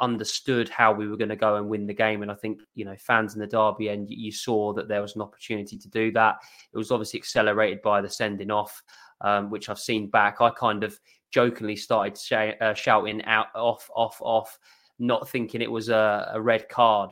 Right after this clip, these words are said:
But yeah, if you look at it now, it's, um, it's quite clearly, I think it's G B H actually, rather than a,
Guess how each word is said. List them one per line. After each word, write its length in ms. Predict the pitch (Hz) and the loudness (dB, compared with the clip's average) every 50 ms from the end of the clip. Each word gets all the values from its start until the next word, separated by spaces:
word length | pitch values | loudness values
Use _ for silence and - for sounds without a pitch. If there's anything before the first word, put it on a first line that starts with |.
| - | -4
But 140 | 117 110 110 | -4 -2 0
yeah, 160 | 117 110 104 | 2 0 0
if 140 | 101 104 - | 0 -2 -6
you 60 | 117 | -4
look 240 | 113 117 117 117 - | -4 -4 -4 -6 -8
at 60 | - | -8
it 140 | 110 104 104 | -8 -8 -4
now, 360 | 110 110 110 104 101 98 98 | -2 -2 -2 -2 -4 -8 -12
it's, 300 | 104 - - - - - 110 | -14 -14 -14 -18 -8 -6 -6
um, 340 | 101 101 101 101 101 107 - _ | -6 -4 -6 -10 -12 -16 -16 _
it's 200 | - 107 - - | -14 -14 -14 -14
quite 280 | - - 123 104 - - | -2 0 0 0 0 -4
clearly, 480 | - - 113 110 107 104 104 101 101 - | -6 -4 -2 0 0 0 -2 -4 -6 -10
I 340 | _ _ _ _ _ _ _ | _ _ _ _ _ _ _
think 140 | - 123 117 | -10 -8 -6
it's 140 | 120 107 - | -6 -8 -4
G 200 | - 131 117 110 | -2 -2 0 0
B 140 | 104 110 113 | 2 2 4
H 280 | 123 127 110 - - | 4 4 2 0 -4
actually, 340 | 110 98 107 - - 113 110 | -6 -6 -6 -6 -8 -6 -4
rather 280 | 107 110 107 104 104 104 | -2 -2 -2 -2 -2 -6
than 140 | 104 101 | -8 -8
a, 160 | 101 101 101 | -8 -10 -10